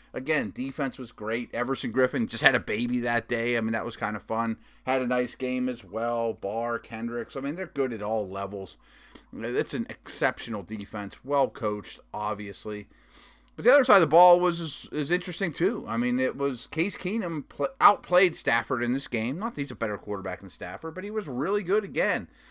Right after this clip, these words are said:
Two touchdowns, two hundred eighty-two yards. Um, most of them to Thielen. You know, we saw Slay on Diggs a high percentage of the time. It looked like, just watching on T V on Thanksgiving. I,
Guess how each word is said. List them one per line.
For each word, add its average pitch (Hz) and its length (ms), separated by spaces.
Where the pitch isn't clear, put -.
Two 202 160
touchdowns, 175 520
two 175 140
hundred 160 140
eighty-two 156 340
yards. 117 460
Um, 127 360
most 151 280
of 175 80
them 156 200
to 185 120
Thielen. 147 600
You 139 80
know, 127 80
we 127 100
saw 123 200
Slay 135 600
on 120 320
Diggs 127 340
a 120 60
high 117 220
percentage 117 400
of 110 80
the 113 80
time. 113 340
It 113 80
looked 151 320
like, 113 260
just - 220
watching 107 440
on 107 160
T 117 180
V 101 320
on 98 180
Thanksgiving. 95 580
I, 101 100